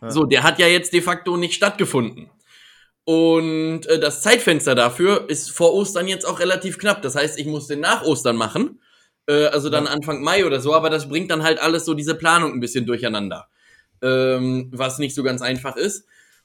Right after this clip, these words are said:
Speaker 2: Und ich will ja eigentlich auch ab nächste Woche Samstag auf eine Radtour starten.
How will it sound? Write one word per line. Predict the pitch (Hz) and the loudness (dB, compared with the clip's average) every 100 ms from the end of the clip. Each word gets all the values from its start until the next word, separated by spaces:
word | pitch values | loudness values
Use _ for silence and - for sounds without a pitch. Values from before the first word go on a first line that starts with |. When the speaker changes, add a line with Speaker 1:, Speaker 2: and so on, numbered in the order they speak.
| _ | _
Speaker 2:
Und | 180 214 262 247 | 6 6 6 0
ich | 170 156 | -2 0
will | 190 | 4
ja | 202 | 6
eigentlich | 156 220 208 147 | 6 6 2 0
auch | 156 | 2
ab | 160 156 | 2 0
nächste | 170 - 156 | 0 0 2
Woche | 156 147 | 2 4
Samstag | 170 208 147 180 - | 2 2 2 2 2
auf | 143 | 0
eine | 151 147 | 2 2
Radtour | 226 175 135 | 4 4 4
starten. | 135 120 - 226 339 | 4 4 4 -2 -4